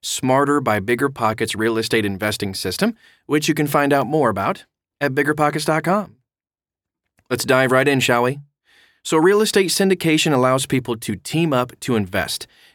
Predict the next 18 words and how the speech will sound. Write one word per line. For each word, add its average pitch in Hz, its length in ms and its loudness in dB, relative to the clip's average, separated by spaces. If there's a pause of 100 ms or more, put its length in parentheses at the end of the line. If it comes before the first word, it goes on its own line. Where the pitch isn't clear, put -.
(100)
It's 247 200 0
pretty 120 280 2
cool. 113 380 0 (440)
Real 156 200 4
estate 151 260 0
syndication 143 680 0
can 147 300 0
be 139 260 0
a 123 180 4
lucrative 123 840 0
way 95 260 -4
to - 180 -4
enter 110 240 -2
the 104 120 -2
real 107 200 0
estate 107 240 0
investing 104 460 -4
biz. 90 400 -4